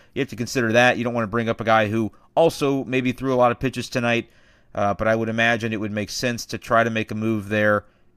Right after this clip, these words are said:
if you can. Uh, with Whitley, uh, w-, once again, not talking about anything drastic. You don't have to D F A a guy. If you've, if he's got options, you say, "All right,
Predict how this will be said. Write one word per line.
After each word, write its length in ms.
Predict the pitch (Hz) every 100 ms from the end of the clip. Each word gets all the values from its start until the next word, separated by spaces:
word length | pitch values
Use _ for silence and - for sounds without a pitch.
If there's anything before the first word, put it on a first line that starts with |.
| -
if 180 | 110 -
you 140 | 98
can. 540 | - 151 147 143 139 127 _ _ _ _ -
Uh, 300 | 113 107 104
with 180 | 107 -
Whitley, 400 | 180 170 165 -
uh, 100 | 117
w-, 220 | 143 147
once 300 | 147 165 156
again, 340 | 135 151 143
not 200 | 131 143
talking 180 | 147 147
about 160 | 139 139
anything 280 | 135 135 117
drastic. 540 | 123 131 127 120 117
You 80 | 127
don't 120 | 127
have 160 | 127 -
to 180 | 120
D 320 | 117 104 120 123
F 140 | -
A 140 | 131
a 40 | 117
guy. 260 | 104 101
If 160 | 117 110
you've, 180 | 104 107
if 260 | - 120
he's 80 | 113
got 180 | 123 127
options, 540 | 110 110 127 147 143
you 80 | 123
say, 160 | 117 135
"All 100 | 160
right, 240 | 139 131